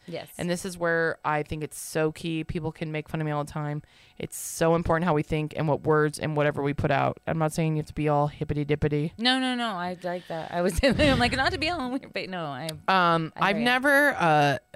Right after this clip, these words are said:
Speaker 2: appreciated my, uh, my health more than I have. Um,
Speaker 1: Mm.
Speaker 2: I, no, I'm serious. Like, uh, I'm back in the gym. I've had a weird six months, and I'm just, like, uh, very appreciative, uh, for my, like, body.
Speaker 1: Yeah.
Speaker 2: Like, I was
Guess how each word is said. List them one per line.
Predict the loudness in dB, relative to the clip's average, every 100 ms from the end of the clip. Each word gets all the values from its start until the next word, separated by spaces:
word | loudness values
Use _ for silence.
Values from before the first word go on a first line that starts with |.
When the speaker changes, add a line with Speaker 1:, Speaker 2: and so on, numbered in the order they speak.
| -20 -18 -4
Speaker 2:
appreciated | -2 0 2 2 2 0 2 0
my, | 0 -2 -2 0
uh, | 0 0 -4 -10 _ -12
my | -4 -4
health | -4 -2 2 2 2
more | -2 0
than | -2
I | -4 -6
have. | -6 -6 -10 -12 -8
Um, | -6 -4 -6 -10 -12
Speaker 1:
Mm. | -4
Speaker 2:
I, | -4
no, | 0 2 4
I'm | 2 0
serious. | -2 0 0 -2
Like, | -4 -2
uh, |
I'm | -2 -2 -2 -2
back | 0 -2 -4
in | -10
the | -10
gym. | -6 -2 -2 0 -4
I've | -4
had | -6 -4
a |
weird | -4 -4 -4
six | -6 -8 -8 -6
months, | -2 0 -2
and | -2
I'm | 0 2
just, | 0 0
like, | -2 -2 -14 -20 -20 -20 -20 _ -4
uh, | 2 4 4
very | 4 4
appreciative, | 4 2 0 2 2 2
uh, | 2 4 2
for | 0 -2
my, | 0 -2
like, | -4 -6 -2
body. | 4 4 4 -2 -10 _ _
Speaker 1:
Yeah. | -6 0
Speaker 2:
Like, | 0 0 -10 -18 -14 -2
I |
was | -2